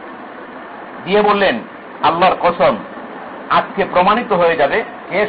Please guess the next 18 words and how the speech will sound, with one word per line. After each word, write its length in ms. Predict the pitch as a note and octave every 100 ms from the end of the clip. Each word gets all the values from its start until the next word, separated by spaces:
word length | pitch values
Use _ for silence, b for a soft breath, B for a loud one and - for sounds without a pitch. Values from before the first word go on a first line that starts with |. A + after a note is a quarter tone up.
| F#3
সম্মানিত 500 | F3+ F3+ F#3 G3+ A3+
আর 200 | F3 D3+ D#3
কে 100 | C#3+
লাঞ্ছিত। 480 | C3+ C3 C3+ A2 F#2+ - - - - - - - - - - - - - -
রাসূলুল্লাহ 600 | D3+ F3 A#3 G#3+ G3+ F#3 -
সাল্লাল্লাহু 500 | E3+ E3 D#3 D#3 D#3
আলাইহি 340 | D3 D3 D3
ওয়াসাল্লামের 580 | D3 C#3+ D3+ D3 D3 C#3+
অনুমতি 540 | C3+ D#3+ G#3+ A#3+ A#3 G3
ছাড়া 200 | E3+ D3+
তুমি 200 | - D3
মদিনায় 380 | C3+ C3+ C3+ B2+
প্রবেশ 240 | C3 B2 A#2+
করতে 220 | B2+ A#2 G2
পারবে 300 | A#2 G#2+ G2
না।" 120 | F2 - - - - - - - - - - -
পুত্র 420 | F#3+ G3+ F3 - -
পিতার 260 | E3 E3